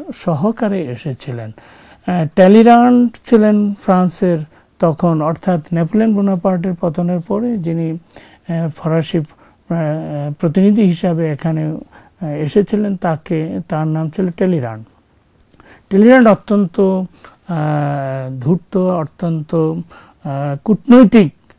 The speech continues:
আহ, বুদ্ধিসম্পন্ন ব্যক্তি ছিলেন। আহ, প্রথমে, আহ, ফ্রান্সকে বলা যায় যে অনেকটা কোণঠাসা করে রাখা হয়েছিল, কিন্তু কে-, ট্যালিরান্ডের যেই, আহ, বুদ্ধি, আহ, মত্তা,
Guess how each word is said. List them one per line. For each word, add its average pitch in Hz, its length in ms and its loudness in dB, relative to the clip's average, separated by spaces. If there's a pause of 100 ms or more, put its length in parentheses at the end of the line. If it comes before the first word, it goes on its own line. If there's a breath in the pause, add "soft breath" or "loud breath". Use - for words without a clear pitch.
(140)
আহ, 165 120 -4
বুদ্ধিসম্পন্ন 160 1200 -2
ব্যক্তি 127 300 -10
ছিলেন। 180 380 -2
আহ, - 720 -6
প্রথমে, 226 800 2
আহ, 190 600 -4
ফ্রান্সকে 190 600 -2
বলা 170 320 2
যায় 196 240 4
যে 190 120 -2
অনেকটা 185 380 -4
কোণঠাসা 196 560 -2
করে 202 260 -2
রাখা 156 280 -2
হয়েছিল, 135 440 -4 (500 loud breath)
কিন্তু 175 280 2
কে-, 170 340 2
ট্যালিরান্ডের 214 1040 -2
যেই, 180 540 2 (360 soft breath)
আহ, 170 60 -6 (1400)
বুদ্ধি, 151 720 0 (300)
আহ, 151 380 -8
মত্তা, 147 600 -6